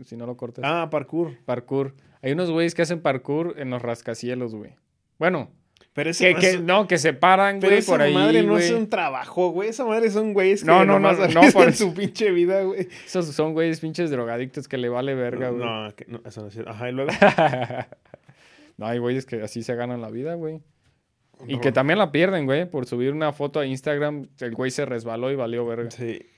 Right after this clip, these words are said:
Speaker 1: Pero a eso que tú dices que te da más miedo soldar un barco, güey, en una profundidad,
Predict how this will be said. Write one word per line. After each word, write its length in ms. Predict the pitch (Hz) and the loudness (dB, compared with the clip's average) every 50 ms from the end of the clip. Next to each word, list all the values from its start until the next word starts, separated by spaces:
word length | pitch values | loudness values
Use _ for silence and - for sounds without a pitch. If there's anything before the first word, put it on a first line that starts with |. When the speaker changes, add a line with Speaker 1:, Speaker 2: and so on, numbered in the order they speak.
| - _ _ _ | -20 _ _ _
Speaker 1:
Pero 480 | 139 143 147 147 147 147 151 139 - _ _ _ _ _ _ | 2 4 4 4 4 2 0 -2 -8 _ _ _ _ _ _
a 80 | - | -4
eso 160 | 151 156 214 190 | -2 -2 -2 -4
que 80 | 185 165 | -4 -4
tú 40 | 165 | -4
dices 120 | 170 170 - | -6 -4 -4
que 80 | 180 | -4
te 100 | 156 151 | -2 0
da 140 | 143 143 147 | 0 0 0
más 240 | 151 156 156 151 147 | 0 -2 -4 -4 -4
miedo 280 | 147 143 143 143 147 | -4 -2 -2 -2 -2
soldar 420 | 143 143 135 120 120 123 127 127 131 | -2 -4 -4 -4 -2 -2 -2 -2 -2
un 180 | 131 135 135 | -4 -4 -4
barco, 360 | 127 127 123 127 127 - 135 127 | -4 -4 -4 -6 -8 -10 -8 -8
güey, 260 | 123 123 123 120 120 | -6 -4 -4 -6 -6
en 220 | 113 - - - - - - | -8 -12 -16 -20 -20 -18 -16
una 240 | 117 117 120 123 123 | -12 -10 -8 -8 -8
profundidad, 580 | 123 113 104 - 117 110 107 107 113 117 - | -10 -12 -14 -14 -16 -14 -12 -12 -12 -12 -14